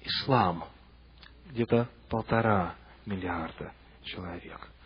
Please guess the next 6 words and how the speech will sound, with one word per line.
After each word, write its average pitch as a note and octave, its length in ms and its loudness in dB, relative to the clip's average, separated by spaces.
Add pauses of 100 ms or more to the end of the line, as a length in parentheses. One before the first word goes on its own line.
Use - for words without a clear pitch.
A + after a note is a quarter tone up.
(500)
Христианство F3+ 1120 12 (560)
возникло G3 920 12 (1040)
в C3 80 2
результате D3 540 10
деятельности E3+ 1000 4 (160)
реальной D3+ 760 4